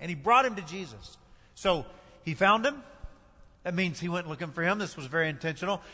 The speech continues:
There was a burning within him. There was a desire. There was a need. He had to share this with somebody. He wanted to tell his brother. So he goes looking for him, and he finds him, and he tells him about Jesus, and he brings him to Jesus.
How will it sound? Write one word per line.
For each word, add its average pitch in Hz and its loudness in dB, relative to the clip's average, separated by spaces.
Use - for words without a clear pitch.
There 208 8
was 185 4
a 165 2
burning 208 4
within 190 0
him. 185 2
There 202 0
was 165 0
a 160 -4
desire. 185 6
There 196 -2
was 156 -6
a 160 -4
need. 175 0
He 190 2
had 214 6
to 185 -6
share 214 4
this 180 -6
with 165 -6
somebody. 170 4
He 175 -2
wanted 220 4
to 190 -6
tell 185 4
his 156 -4
brother. 170 4
So 214 4
he 202 6
goes 180 4
looking 269 4
for 185 0
him, 190 0
and 180 -2
he 165 -2
finds 214 4
him, 214 -4
and 175 -2
he 165 -2
tells 240 4
him 208 -4
about 185 6
Jesus, 180 -2
and 180 -2
he 165 0
brings 156 0
him 143 -8
to 117 -12
Jesus. 107 -16